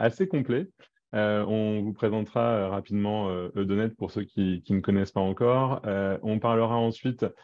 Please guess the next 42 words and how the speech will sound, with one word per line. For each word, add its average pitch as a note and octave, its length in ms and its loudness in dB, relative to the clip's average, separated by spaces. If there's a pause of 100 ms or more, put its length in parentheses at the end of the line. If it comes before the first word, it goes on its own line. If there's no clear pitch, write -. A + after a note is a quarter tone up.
(380)
euh, G2 340 2
en B2 160 2
quoi, C3+ 480 2 (140)
déjà, G#2+ 280 2
qu'est-ce C#3 240 0
que B2 120 0
c'est A#2 200 2
que - 140 -4
l'I G2+ 80 2
A A#2+ 200 0
de G2+ 120 -4
façon G2 340 -2
générale. F#2+ 320 0
On A2 60 0
va F2 80 0
pas G#2+ 100 -2
faire, A2 220 0
euh, F2+ 140 0
trop, G#2+ 320 0
euh, F2+ 320 -4
trop G#2+ 200 0
long G#2 140 4
là-dessus, G2+ 300 2
mais G2 240 4
juste G#2 200 -2
un G2 80 0
rappel G#2 320 2
un G2 100 -2
peu G#2+ 120 -4
de F#2+ 120 -4
ce - 80 -10
que, F#2 280 -2
de F#2 120 0
où G#2+ 120 6
est-ce A#2 100 2
qu'on G#2+ 160 0
en G2 140 2
est G#2+ 40 0
en G2+ 120 0
termes G2+ 240 0
d'intelligence G2+ 420 -2
artificielle G2 440 -2